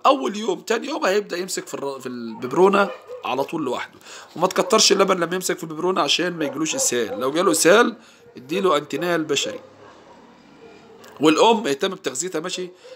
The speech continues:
بتشتغل انت على الدشيشة والغلة ان شاء الله، بس ما، اللبن مش هيزيد من يوم وليلة، بياخد له اسبوع، اسبوعين، تلات اسابيع تغذية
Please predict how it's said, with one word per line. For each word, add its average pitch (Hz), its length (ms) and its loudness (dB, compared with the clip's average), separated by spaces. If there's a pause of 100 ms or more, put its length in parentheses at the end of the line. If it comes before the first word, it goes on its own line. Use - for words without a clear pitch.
(160)
بتشتغل 175 400 2
انت 175 140 -2
على 135 140 4
الدشيشة 151 340 -2
والغلة 170 460 0 (580)
ان - 60 -12
شاء 185 200 4
الله، 175 220 4
بس 175 260 0
ما، 160 160 -10
اللبن 185 360 -2
مش 170 180 -4
هيزيد 165 360 -4
من 156 160 -8
يوم 165 320 -4
وليلة، 139 380 -4 (520)
بياخد 131 380 2
له 180 280 6
اسبوع، 131 460 2
اسبوعين، 131 760 2
تلات 160 260 -2
اسابيع 147 360 -2
تغذية 160 600 2